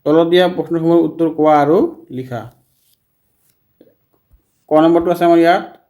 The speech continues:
ছাত্ৰ-ছাত্ৰীসকল মাজুলী ভ্ৰমণলৈ কাৰ নেতৃত্বত গৈছিল? ছাত্ৰ-ছাত্ৰীসকলে যে মাজুলীলৈ গৈছিল ভ্ৰমণ কৰাৰ কাৰণে, এইটো কাৰ তত্বাৱধানত গৈছিল, বোলে কোনজন টিচাৰৰ তত্বাৱধানত গৈছিল, এইটো আমাক ক'বলৈ গৈছে। তোমালোকে চাই ল'বা, ইয়াত উত্তৰ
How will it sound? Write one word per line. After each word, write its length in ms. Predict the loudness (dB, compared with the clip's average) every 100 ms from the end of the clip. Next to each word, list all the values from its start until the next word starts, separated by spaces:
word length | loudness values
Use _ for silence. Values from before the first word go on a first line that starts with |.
| _ _ _ _
ছাত্ৰ-ছাত্ৰীসকল 840 | -12 -8 -4 -4 -2 -2 0 2 0 -4 -12
মাজুলী 440 | -6 -4 0 0 0
ভ্ৰমণলৈ 640 | -2 -2 0 2 0 -2
কাৰ 340 | -2 -2 0
নেতৃত্বত 580 | 0 -4 -6 -8 -6 -8
গৈছিল? 340 | -8 -10 -10 -16 _ _ -12
ছাত্ৰ-ছাত্ৰীসকলে 680 | -4 0 0 0 -2 0 0
যে 80 | 2
মাজুলীলৈ 480 | 2 2 2 2 0
গৈছিল 500 | -2 -2 0 0 -2
ভ্ৰমণ 320 | -4 -2 -2
কৰাৰ 200 | -2 -2
কাৰণে, 300 | -2 -2 -2 -4 -10 _ _
এইটো 200 | -8 -4 -2 0
কাৰ 160 | 0 0
তত্বাৱধানত 460 | -4 -4 -4 -2 -4
গৈছিল, 200 | -4 -6 -8
বোলে 120 | -4
কোনজন 280 | -2 0 0 -2
টিচাৰৰ 280 | -4 -4 -4
তত্বাৱধানত 360 | -4 -2 -4 -2
গৈছিল, 260 | -4 -2 -2 -4 -10 _ -8
এইটো 140 | 0 2
আমাক 160 | 2 0
ক'বলৈ 220 | -2 -2
গৈছে। 200 | -4 -4 -4 -6 -16 _ _ _ _ _ _ -8
তোমালোকে 260 | -4 -2 -2
চাই 120 | 0
ল'বা, 240 | 0 0 -2 -4 _ _ _ _ _ _
ইয়াত 180 | -6 -4 -4
উত্তৰ 260 | -4 -2